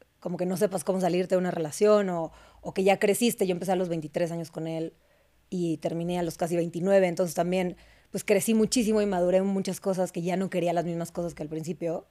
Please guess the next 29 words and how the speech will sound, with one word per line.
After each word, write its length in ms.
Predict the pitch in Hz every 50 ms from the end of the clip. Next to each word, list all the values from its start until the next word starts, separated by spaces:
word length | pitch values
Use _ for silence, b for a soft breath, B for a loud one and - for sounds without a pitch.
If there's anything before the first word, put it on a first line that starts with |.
| _ _ _ _
entonces 600 | - 156 - 160 160 160 165 160 151 - - - - _ _ _ _ _ _ _ _ _ _
pues 100 | - 147
ya 60 | 190
estás 200 | 185 - 214 151 202
allá 140 | 180 170
adentro 320 | 175 180 190 190 175 - 170
y 20 |
es 60 | 160 -
como, 220 | - 170 165 147
¿qué 100 | - 220
hago, 260 | 220 226 208 185 170 165
no? 240 | 175 185 208 254 269 B B B B B B B
Pero 140 | - 247 247
pues 120 | 220 240 240
al 80 | 233 190
final 240 | 220 - 233 247 254
siento 180 | 233 247 262 254
que 100 | 254 190
fue 100 | 185 185
una 120 | 190 220
relación 380 | 226 220 185 156 143 170 170 180
donde 200 | 196 196 170 -
crecí 320 | - 160 156 - - 190
un 100 | 190 180
chorro 480 | - - 196 - - 175 180 240 302 B B B B B B B B B
y 80 | 196 -
pues 120 | 196 170
estuvo 240 | 143 - - 202 226
bonita 640 | 208 190 170 170 180 180 - 190 185 185 190 - -